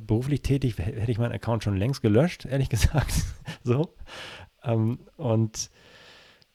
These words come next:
LinkedIn funktionieren die Gruppen nicht so gut, finde ich. Ähm, ich, Telegram könnte funktionieren, weil die, ähm, das ist schon auch okay. Clubhouse ist halt auch nicht ganz optimal. Also,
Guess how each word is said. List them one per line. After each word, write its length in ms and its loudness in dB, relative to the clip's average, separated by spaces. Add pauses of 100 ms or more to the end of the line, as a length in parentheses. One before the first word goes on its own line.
(260)
LinkedIn 420 4
funktionieren 380 2
die 60 2
Gruppen 240 2
nicht 160 2
so 140 2
gut, 280 6
finde 300 2
ich. 280 0 (240)
Ähm, 400 -2 (260)
ich, 140 -14 (220)
Telegram 440 4
könnte 240 2
funktionieren, 800 2 (300)
weil 160 4
die, 200 2 (320)
ähm, 300 -10 (300)
das 140 -18
ist 80 -10
schon 220 -2
auch 260 -4
okay. 380 0 (1080)
Clubhouse 800 0 (100)
ist 200 -10
halt 220 -4
auch 400 -6 (220)
nicht 180 -8
ganz 180 -6
optimal. 680 -4 (100)
Also, 380 -6